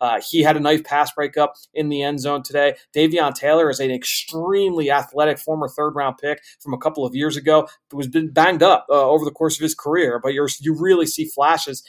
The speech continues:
and he's looking as comfortable as I've ever seen him in an Eagles uniform. You have some great special teams players. Sean Bradley, uh, did a great job on special teams last year. So again,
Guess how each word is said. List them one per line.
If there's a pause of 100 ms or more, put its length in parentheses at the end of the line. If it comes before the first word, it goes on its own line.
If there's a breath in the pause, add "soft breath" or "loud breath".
(160 soft breath)
and
he's
looking
as
comfortable
as
I've
ever
seen
him (200 loud breath)
in
an
Eagles
uniform. (140)
You
have
some
great
special
teams
players.
Sean
Bradley, (140 loud breath)
uh,
did
a
great
job
on
special
teams
last
year.
So (180 loud breath)
again,